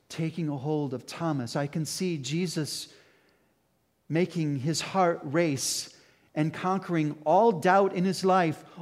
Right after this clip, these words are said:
only through the act of relational touch, because Jesus did that throughout his whole earthly ministry. He touched people, and faith came.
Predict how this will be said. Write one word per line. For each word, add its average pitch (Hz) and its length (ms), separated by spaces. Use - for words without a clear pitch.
only 226 440
through 214 280
the 180 180
act 185 320
of 175 180
relational 175 760
touch, - 640
because 139 280
Jesus 156 460
did 147 280
that 135 240
throughout 139 300
his 127 140
whole 165 300
earthly 143 300
ministry. 123 600
He - 280
touched - 500
people, 113 520
and 131 180
faith 131 460
came. 123 400